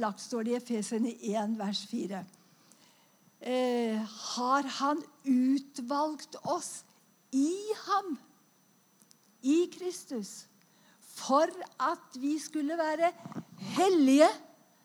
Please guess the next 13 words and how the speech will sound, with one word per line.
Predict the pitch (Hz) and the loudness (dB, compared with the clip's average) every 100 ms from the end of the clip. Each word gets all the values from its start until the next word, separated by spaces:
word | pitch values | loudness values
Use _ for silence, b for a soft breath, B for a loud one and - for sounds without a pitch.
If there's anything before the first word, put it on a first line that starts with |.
| b b b b b - | b b b b b 4
og | 226 240 240 269 269 - _ _ - | 8 10 10 8 2 -14 _ _ 4
ulastelige | 247 247 240 196 - - - - 214 202 196 190 180 - - | 8 8 8 4 -2 -10 -8 0 2 2 2 2 -2 -14 -16
for | - 202 185 180 | -6 -6 -6 -8
ham.» | 185 - _ - - - - - - - - 190 196 - - 247 | -14 -18 _ -20 -20 -20 -20 -20 -20 -20 -18 -16 -16 -16 -6 0
Har | 262 | 4
vi | 277 | 4
gjort | 269 285 | 2 0
det | |
selv? | - 330 359 349 - _ _ _ _ _ _ _ | 2 4 4 0 -20 _ _ _ _ _ _ _
Det | - | -4
er | 349 - _ - | -2 -4 _ 6
i | 349 381 392 | 10 10 10
Kristus, | 392 403 370 - 403 370 - | 6 4 4 2 -2 -2 -6